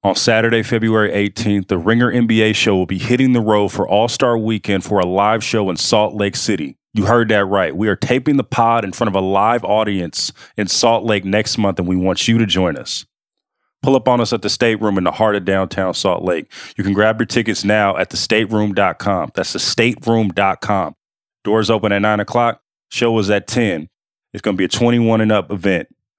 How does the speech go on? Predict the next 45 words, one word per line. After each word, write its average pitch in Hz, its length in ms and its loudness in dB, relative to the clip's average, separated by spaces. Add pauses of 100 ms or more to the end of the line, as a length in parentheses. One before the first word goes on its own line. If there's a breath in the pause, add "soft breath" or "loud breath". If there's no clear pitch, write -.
(100)
Come 127 160 2
hang 131 200 2
with 120 140 -2
the 123 60 -2
gang 110 400 2
and 98 100 -2
chat, 87 320 2
mid-season 113 540 0
updates, 98 560 0
draft 107 340 0
preview, 98 420 -2
and 90 120 -2
even 127 240 2
have 113 180 0
a 98 60 -6
Q 120 260 0
and 117 100 2
A 113 100 2
with 87 180 -4
us. - 200 -10 (240)
Space 120 300 0
is 110 160 0
limited, 110 360 2
so 101 120 0
grab 107 320 2
your 127 80 -2
tickets 117 380 -2
while 101 120 2
they 101 140 0
last 95 460 0
at 95 100 -6
the - 80 -10
stateroom 120 560 0
dot 104 320 0
com 101 320 0
or 87 60 -6
click - 220 -6
the 104 100 0
link 104 240 0
in 101 80 2
the 95 80 0
description 92 500 0
of 85 120 -2
this 110 140 2
show. 90 380 0